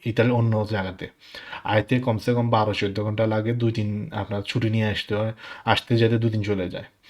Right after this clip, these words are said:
এটা অনেক কষ্টসাধ্য একটা ব্যাপার। আহ, সেজন্য অনেকজন বলতে চান, "ভাই, আমার কি এটা কি সরানো যাবে? মানে, কমিশনটা সরাই কি অন্য শহরে নেওয়া যাবে? বা, আহ, আমি কমিশন আমার নেগেটিভ আইছে, এখন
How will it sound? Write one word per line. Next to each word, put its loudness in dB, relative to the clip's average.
এটা 2
অনেক 4
কষ্টসাধ্য -2
একটা -2
ব্যাপার। 2
আহ, 0
সেজন্য 4
অনেকজন 2
বলতে 0
চান, 0
"ভাই, 0
আমার -2
কি -2
এটা -2
কি -2
সরানো 2
যাবে? 4
মানে, 0
কমিশনটা 0
সরাই 0
কি -4
অন্য 2
শহরে 0
নেওয়া 4
যাবে? 2
বা, 2
আহ, -4
আমি 4
কমিশন 2
আমার 0
নেগেটিভ 2
আইছে, 2
এখন 2